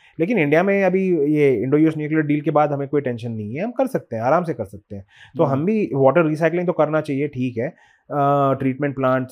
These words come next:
Speaker 1: रिसाइक्लिंग करना चाहिए, लेकिन desalinized वाटर भी हमने इस्तेमाल करने शु-, शुरू किया, तो यार हमारा ग्राउंड वाटर पे जितना प्रेशर है,
Speaker 2: हम्म।
Speaker 1: नदियों पे जो प्रेशर है, अ, काफ़ी कम हो जाएगा। अभी अब शहर में लोग कहते हैं कि खड्डे हैं, बिल्डिंग्स, अ, क्या कहते हैं,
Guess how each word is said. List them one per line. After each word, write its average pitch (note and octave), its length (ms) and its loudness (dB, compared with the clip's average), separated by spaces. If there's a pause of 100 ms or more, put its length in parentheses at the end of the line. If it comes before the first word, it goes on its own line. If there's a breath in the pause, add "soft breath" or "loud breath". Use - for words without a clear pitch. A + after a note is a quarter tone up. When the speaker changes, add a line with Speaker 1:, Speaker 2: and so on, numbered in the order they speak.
Speaker 1:
रिसाइक्लिंग C3 340 -4
करना B2 200 -4
चाहिए, A2+ 220 -8
लेकिन D#3+ 560 -2
desalinized F3+ 480 -2
वाटर C#3+ 300 2
भी F#3 160 -2
हमने F3 360 -4 (180)
इस्तेमाल D3+ 300 0
करने D3 280 -4
शु-, A#2 240 -10
शुरू D3 240 0
किया, G#2 260 -6 (380 soft breath)
तो F3+ 80 0
यार A#3 140 4
हमारा G#3+ 220 4
ग्राउंड C3+ 400 0
वाटर G#3+ 220 2
पे G#3+ 120 -4
जितना E3+ 240 -6
प्रेशर C3 400 0
है, G2+ 220 -6 (280)
Speaker 2:
हम्म। A2+ 520 -8
Speaker 1:
नदियों C#3+ 280 6
पे A3+ 100 4
जो F#3 120 4
प्रेशर C3 400 2
है, G2+ 240 -6 (840)
अ, C3+ 220 2
काफ़ी G3+ 340 -2
कम F#3 120 0
हो B2+ 120 -4
जाएगा। G2+ 460 -12
अभी F#3+ 240 4
अब F3+ 100 4
शहर D3+ 360 2
में F#3 380 2
लोग E3 220 0
कहते D#3+ 180 -4
हैं E3 120 -6
कि E3 100 -10
खड्डे D3 360 2
हैं, D3 260 -2
बिल्डिंग्स, C#3 420 -2
अ, C3 460 0
क्या B2 160 -6
कहते B2 200 -4
हैं, A#2+ 140 -4